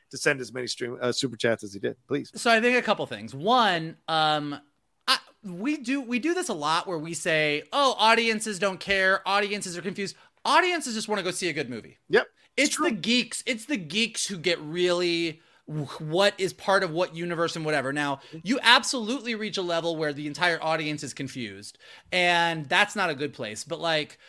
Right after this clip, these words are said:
Speaker 2: D C has a moment. Like, we, everyone's talking about, "Well, we need to reset this, reset that." Blue Beetle sits in a very unique position. Now,
Speaker 1: Yeah.
Speaker 2: it, it, it, it doesn't actually have any ties to anything before it.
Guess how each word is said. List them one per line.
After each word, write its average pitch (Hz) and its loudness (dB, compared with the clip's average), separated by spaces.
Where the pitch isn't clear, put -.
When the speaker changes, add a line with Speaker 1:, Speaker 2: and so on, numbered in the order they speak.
Speaker 2:
D 277 0
C 302 -2
has 262 2
a 247 0
moment. 226 -2
Like, 185 -4
we, 202 -6
everyone's 277 -4
talking 233 -2
about, 202 -2
"Well, 180 0
we 175 -4
need 202 -4
to 214 -4
reset 202 -2
this, 180 -8
reset 190 -8
that." 170 -2
Blue 302 0
Beetle 262 0
sits 175 -4
in 165 -4
a 156 -6
very 156 -2
unique 151 -6
position. 117 -6
Now, 131 -2
Speaker 1:
Yeah. 170 8
Speaker 2:
it, 233 2
it, 226 -4
it, - -6
it 226 -8
doesn't 254 2
actually 240 0
have 208 0
any 196 -4
ties 139 -2
to 220 -2
anything 240 0
before 208 -4
it. 78 -12